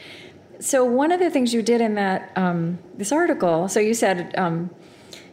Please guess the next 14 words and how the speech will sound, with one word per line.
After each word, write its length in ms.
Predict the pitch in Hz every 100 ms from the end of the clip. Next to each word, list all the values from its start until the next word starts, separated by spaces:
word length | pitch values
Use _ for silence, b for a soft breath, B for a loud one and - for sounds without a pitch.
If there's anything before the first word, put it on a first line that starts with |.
| -
in 160 | 233 226
the 80 |
short 400 | 240 - 233 202
term, 280 | - 196 160
and 100 | 180
I, 40 | 202
th-, 140 | 208 -
I 80 | 208
suppose 540 | 214 233 - 302 302
you 100 | 214
all 180 | 190 185
were 120 | 175
looking 380 | 175 196 202 196
into 320 | 180 185 185